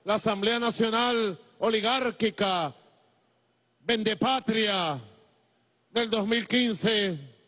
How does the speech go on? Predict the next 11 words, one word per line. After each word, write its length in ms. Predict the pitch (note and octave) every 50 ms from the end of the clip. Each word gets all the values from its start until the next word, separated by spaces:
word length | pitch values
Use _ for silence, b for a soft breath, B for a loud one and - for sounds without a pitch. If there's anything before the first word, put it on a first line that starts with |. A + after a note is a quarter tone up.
| _ _ _ _ _ _ _ _ _ _ _ _ _ _ _ _ _ _ _ _ _ _ _ _ _ _ _ _ _ _ _ _ _ _ -
Y 80 | G#3+
en 60 | A3+ A3+
el 100 | A3+ A3
dos 140 | A3+ A3+ A3+
mil 200 | A3+ B3 B3 A#3+
diecisiete 1120 | A#3+ B3 A#3+ - B3 A#3 - - C4 C4+ C4+ C4+ - C4 C#4 C4+ C4 B3 F#3+ - - - -
se 180 | - - B3 B3
lanzaron 500 | B3 A#3 A3+ - - B3+ C4 C4 B3+ B3
a 80 | B3+
incendiar 560 | B3+ B3 - - A#3+ A#3 A#3 A3 B3 B3+ B3+
Venezuela 920 | B3+ B3+ B3 A#3+ A3+ - - B3+ C4+ C#4 C4 B3 A#3+ A3 G3+ F3+ D#3 C3+